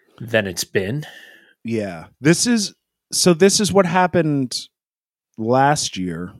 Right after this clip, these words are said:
Speaker 2: when we went to basically, it wa-, the, the races weren't in the same order, but basically ten races in, everyone was like, "Oh, yeah, Lewis and, uh, Max, like, they seem like they're being pretty respectful." <laughs> Uh, that did not last.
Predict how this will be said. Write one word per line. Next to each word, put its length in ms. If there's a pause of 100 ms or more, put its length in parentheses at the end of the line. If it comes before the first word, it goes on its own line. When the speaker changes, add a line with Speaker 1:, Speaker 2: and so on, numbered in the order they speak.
(260)
Speaker 2:
when 600 (320)
we 180
went 380 (200)
to 640 (100)
basically, 720 (760)
it 120
wa-, 160
the, 340
the 100
races 340
weren't 160
in 40
the 80
same 300
order, 240
but 180
basically 400
ten 340
races 380
in, 240 (400)
everyone 360
was 120
like, 240
"Oh, 340
yeah, 220
Lewis 560
and, 240
uh, 240
Max, 460
like, 320 (240)
they 80
seem 200
like 160
they're 80
being 280
pretty 220
respectful." 760
<laughs> 40 (420)
Uh, 220 (640)
that 240
did 160
not 180
last. 480